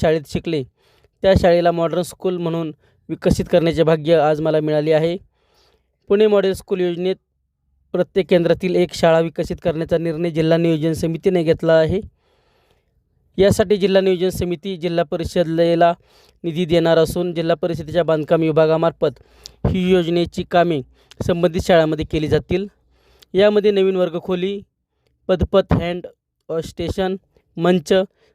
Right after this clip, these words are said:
बसण्याचे ठिकाण, प्रवेशद्वार, संरक्षण भिंत आणि शौचालयासह अन्य दुरुस्तीची कामे करता येतील. या योजनेत समावेश करण्यासाठी सर्वात जास्त पटाच्या शाळा निवडण्यात आल्या असून या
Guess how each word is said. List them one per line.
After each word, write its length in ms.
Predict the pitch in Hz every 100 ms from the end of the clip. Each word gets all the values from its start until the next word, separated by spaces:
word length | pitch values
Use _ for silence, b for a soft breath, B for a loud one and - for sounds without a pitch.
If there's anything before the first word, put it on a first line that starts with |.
| -
बसण्याचे 440 | 170 170 175 175 151
ठिकाण, 420 | - - 180 185
प्रवेशद्वार, 640 | - 160 165 160 170 180
संरक्षण 520 | 190 - 165 165 180 165
भिंत 200 | 180 170
आणि 280 | 165 156 147 b b b b -
शौचालयासह 580 | 170 - 185 180 -
अन्य 240 | 175 170 175
दुरुस्तीची 580 | 156 165 - 180 - -
कामे 320 | 175 165 143 - _ _ _ _ -
करता 260 | 180 160 175
येतील. 340 | 170 190 196 - b b b -
या 160 | 190
योजनेत 340 | 208 196 190 196
समावेश 640 | - 185 180 180 180 -
करण्यासाठी 640 | - 165 170 190 190 185 202 _ _ -
सर्वात 280 | - 180 180 156
जास्त 280 | 180 165
पटाच्या 460 | 185 - 185 175 170
शाळा 260 | - 170 170
निवडण्यात 440 | 170 165 160 165
आल्या 260 | 165 156 160
असून 260 | 160 160 127 _ _ _ _ _ _ -
या 180 | 190 202